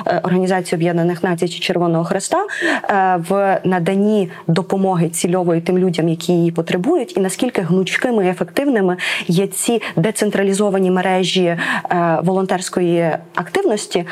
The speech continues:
І Елізабет наводила чудовий приклад під час однієї зустрічі. Це, власне, е, в перші дні, е, дітям давали дуже багато шоколаду.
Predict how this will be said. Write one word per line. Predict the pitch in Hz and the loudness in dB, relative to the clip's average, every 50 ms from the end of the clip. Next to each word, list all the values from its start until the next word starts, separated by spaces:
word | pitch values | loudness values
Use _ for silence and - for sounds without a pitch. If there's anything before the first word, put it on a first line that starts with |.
| - - - - - - | -8 -8 -8 -6 -4 -2
І | 220 - - - - - - - - _ - | -2 -2 -4 -8 -18 -20 -20 -20 -14 _ -2
Елізабет | 220 247 339 349 349 277 - | 0 0 2 0 0 0 0
наводила | 233 220 233 247 247 226 | 0 0 0 2 0 0
чудовий | 220 - 214 214 226 214 208 | 0 0 0 0 2 0 0
приклад | 208 - 220 208 - 180 165 170 | 0 -2 -2 -2 0 -2 -2 -2
під | 175 170 | -4 -2
час | - 175 185 - | -2 -2 -2 0
однієї | 185 180 190 190 185 202 247 | 0 0 2 2 2 2 2
зустрічі. | 349 427 392 - 247 240 - - 220 | 0 0 0 -2 -2 -2 0 -2 -4
Це, | 214 - 202 | -2 -2 -2
власне, | 208 220 220 220 - - 208 | 0 0 0 0 0 -2 -2
е, | 202 - - 294 262 208 - - 202 185 185 185 185 185 180 175 175 165 165 170 - | 0 0 0 0 0 -2 -2 -2 0 0 2 2 2 2 2 2 0 0 -2 -4 -12
в | - - - | -18 -8 -4
перші | - 247 254 - - 254 | -4 -2 -2 -2 -2 0
дні, | 226 269 311 359 359 | 0 2 2 2 2
е, | - - - 208 202 196 185 - - - | 0 0 0 0 0 -2 -2 -4 -2 0
дітям | 196 254 311 302 247 214 | 0 0 0 0 0 0
давали | 202 208 214 214 | 2 2 0 0
дуже | 196 202 202 214 | 0 0 0 0
багато | 180 202 202 202 190 | 0 0 0 0 -2
шоколаду. | - 190 - 190 175 143 131 131 - | -2 -2 0 0 0 0 -2 -4 -4